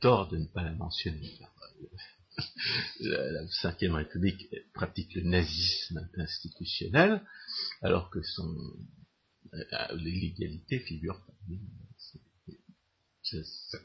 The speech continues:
sa prétendue devise, au, au centre de sa prétendue devise, liberté, égalité, fraternité. Il n'y a ni,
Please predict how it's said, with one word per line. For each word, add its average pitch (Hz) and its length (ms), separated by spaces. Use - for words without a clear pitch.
sa - 180
prétendue 87 580
devise, 90 580
au, 82 80
au 80 140
centre 123 500
de 82 120
sa 90 180
prétendue 92 640
devise, 139 420
liberté, 90 440
égalité, 92 420
fraternité. 80 560
Il 82 80
n'y 85 80
a 107 120
ni, 85 360